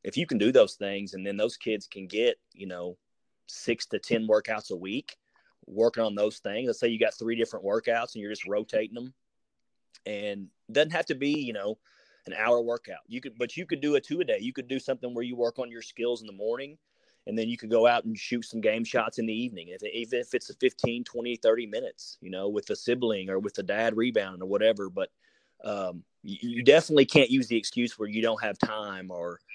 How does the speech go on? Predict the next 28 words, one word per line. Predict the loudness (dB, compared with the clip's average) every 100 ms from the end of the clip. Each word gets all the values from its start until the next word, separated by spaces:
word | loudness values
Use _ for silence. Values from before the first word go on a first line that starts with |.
| -20 _ -10
I | -4
don't | -4 -4 -4
have, | -4 -2 -6 -10
you | -12
know, | -10 -10 -14 _ _ _ -10
I | 0
gotta | 4 4
do | 2 0
this | 2 0 -2
and | -8
I |
gotta | -4 -4
do | -4
that, | -6 -6 -8
because | -12 -4 -4 -4 -8
right | -2 -2
now | -2 -4 -4 -8
kids | -6 -6 -6
are | -10
just, | -10 -12 -16
you | -14
know, | -12
focusing | 4 4 4 -4 -6
on, | -4 -8 -12 _
you | -12
know, | -10
some | -10 -14
schoolwork | -2 4 6 8 8 6 -4